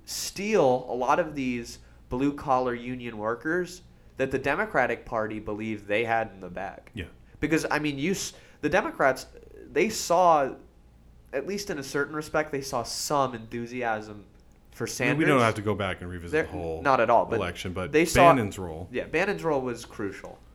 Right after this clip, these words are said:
Speaker 2: Yeah.
Speaker 1: Um, it was a losing campaign with all of the other, uh, it wa-, it was a statement about the nature of the Republican Party, not a statement about the nature of, uh, uh,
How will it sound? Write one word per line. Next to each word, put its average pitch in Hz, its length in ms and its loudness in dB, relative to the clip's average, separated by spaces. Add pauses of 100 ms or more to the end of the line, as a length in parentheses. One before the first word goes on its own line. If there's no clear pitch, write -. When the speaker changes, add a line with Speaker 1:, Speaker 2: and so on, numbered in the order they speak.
(240)
Speaker 2:
Yeah. 95 140 0
Speaker 1:
Um, 113 320 -2 (400)
it 156 80 2
was 190 160 2
a 202 60 4
losing 165 380 0
campaign 117 540 -4
with 95 140 -8
all 95 180 -4
of 95 100 -6
the 95 160 -12
other, 90 340 -12 (180)
uh, 90 240 -10 (640)
it 165 80 4
wa-, 165 100 6 (300)
it 180 100 4
was 190 140 2
a 170 40 0
statement 226 380 2
about 180 240 2
the 170 80 -4
nature 156 300 -2
of 139 40 -8
the 143 80 -6
Republican 135 440 -4
Party, 139 280 0
not 131 160 -2
a 127 60 -4
statement 123 380 -6
about 113 240 -4
the 113 40 -10
nature 107 440 -10
of, 95 480 -12
uh, - 20 -10 (340)
uh, 117 300 -6